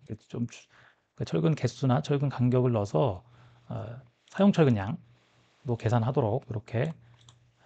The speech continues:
하는 기능을 만들어야 될 것 같습니다. 자, 아무튼 그렇게 해서, 어, 이 차 방정식 중에 한 개만 출력해 주라고 했고요. 그렇게 해서, 어,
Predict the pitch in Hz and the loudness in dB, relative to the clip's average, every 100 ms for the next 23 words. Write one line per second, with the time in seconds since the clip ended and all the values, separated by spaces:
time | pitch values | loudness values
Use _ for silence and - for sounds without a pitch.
0 | - 120 120 117 117 107 110 110 104 113 | -8 -6 -2 0 0 0 -2 -2 -2 -4
1 | 101 117 98 123 - _ _ _ _ _ | -4 -4 -4 -8 -12 _ _ _ _ _
2 | _ _ _ _ _ _ _ _ _ - | _ _ _ _ _ _ _ _ _ -20
3 | - _ _ _ 135 135 156 156 170 151 | -20 _ _ _ 2 4 2 4 6 8
4 | 190 160 131 131 131 - - - 170 135 | 6 6 4 4 2 0 -6 -4 0 6
5 | 190 180 165 160 156 151 - 147 151 160 | 6 6 4 2 2 -2 -2 0 2 4
6 | 202 196 165 175 170 170 165 156 143 143 | 6 6 4 2 2 0 2 0 2 0
7 | 139 135 160 147 135 127 - 135 131 156 | 0 -2 2 2 2 2 2 2 4 2
8 | 113 101 123 117 120 | 2 -2 -4 -2 -4